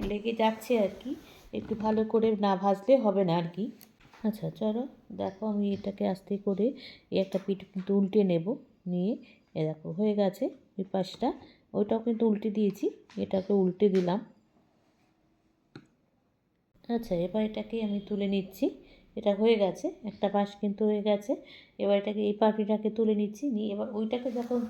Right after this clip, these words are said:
উল্টাতে যাচ্ছি, দেখো ওইটাও আবার একটু তলা লেগে গেছে, আর পাউরুটির যে একদম হালকা পাতলা যে ছালটা সেটা কিন্তু উঠে যাচ্ছে। এবার এটাকে আস্তে করে, উম, তুলে নিচ্ছি। এটাকে যদি ঢেকে দেওয়া হতো তাহলেও কিন্তু হতো। চলো এভাবে সবগুলো করে নিই।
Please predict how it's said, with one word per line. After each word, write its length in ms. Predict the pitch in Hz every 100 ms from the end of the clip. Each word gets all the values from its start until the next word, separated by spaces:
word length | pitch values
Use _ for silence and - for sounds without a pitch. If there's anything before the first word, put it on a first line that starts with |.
| -
উল্টাতে 420 | 214 220 233 233 240
যাচ্ছি, 200 | 226 220
দেখো 260 | 220 226
ওইটাও 200 | 226 226
আবার 140 | 214 214
একটু 100 | 220
তলা 200 | 214 202
লেগে 240 | 202 202 208
গেছে, 360 | 202 - 247 - - - -
আর 80 | 175
পাউরুটির 320 | 226 254 277
যে 140 | - 277
একদম 280 | 254 254 285
হালকা 300 | 247 240 - -
পাতলা 380 | 240 240 254
যে 160 | 254 262
ছালটা 360 | - 240 240 294
সেটা 280 | 240 226
কিন্তু 340 | 226 226 220 220
উঠে 200 | 208 196
যাচ্ছে। 380 | 175 165 156 156 - - - -
এবার 260 | 214 233
এটাকে 460 | 226 220 226 226 226
আস্তে 340 | 208 - 240
করে, 300 | 233 214 240 - - _ -
উম, 240 | 196 190 190 -
তুলে 240 | 214 208
নিচ্ছি। 440 | 202 196 - 349 440
এটাকে 300 | - 262 269
যদি 140 | 277
ঢেকে 380 | 226 202 214 277
দেওয়া 220 | 262 247
হতো 240 | 233 233 370
তাহলেও 380 | 269 226 240
কিন্তু 300 | 233 220 190
হতো। 340 | 202 196 196 330
চলো 320 | - 220 262
এভাবে 360 | 254 202 202 220
সবগুলো 480 | 220 180 208 226
করে 300 | 285 240 196
নিই। 140 | 160